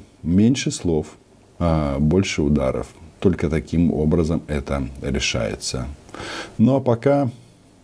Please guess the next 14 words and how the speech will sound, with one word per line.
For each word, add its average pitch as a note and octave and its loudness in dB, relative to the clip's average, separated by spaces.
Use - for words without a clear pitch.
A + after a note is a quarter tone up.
пока E2 2
Сумы, A#2+ 2
пока - -2
Одесса, D2+ 0
а, D#2+ 2
и E2 0
не D#2+ 4
первый A#2+ 4
раз, F#2+ 0
и, G2 4
к - -10
сожалению, D#2 2
не D#2+ 2
последний. B1+ -4